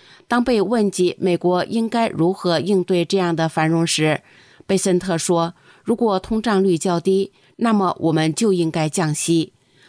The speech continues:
当被问到川普是否应该解雇鲍威尔时，贝森特说，我认为我们需要做的是审查整个美联储机构，审视它是否有效。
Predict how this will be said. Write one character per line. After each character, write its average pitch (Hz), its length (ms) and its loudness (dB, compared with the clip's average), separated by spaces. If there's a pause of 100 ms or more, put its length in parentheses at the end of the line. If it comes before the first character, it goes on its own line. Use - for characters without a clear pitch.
(160)
当 247 160 0
被 254 120 2
问 233 240 0
到 196 200 0
川 226 240 0
普 165 180 0
是 226 180 -2
否 175 160 0
应 170 220 2
该 190 220 0
解 147 260 0
雇 185 240 0
鲍 196 220 -2
威 180 180 2
尔 156 180 0
时， 147 360 -2 (420)
贝 202 140 2
森 175 200 0
特 175 200 0
说， 160 360 0 (300)
我 208 140 2
认 233 220 2
为 175 260 2
我 165 100 2
们 170 160 2
需 226 160 -2
要 196 140 0
做 208 200 0
的 160 140 2
是 165 320 0 (240)
审 175 260 2
查 175 220 -2
整 170 240 -2
个 196 300 0
美 165 160 2
联 156 240 0
储 170 160 -4
机 165 200 0
构， 170 340 0 (260)
审 180 260 0
视 208 320 0
它 175 220 -2
是 202 200 0
否 151 220 0
有 147 180 0
效。 156 380 0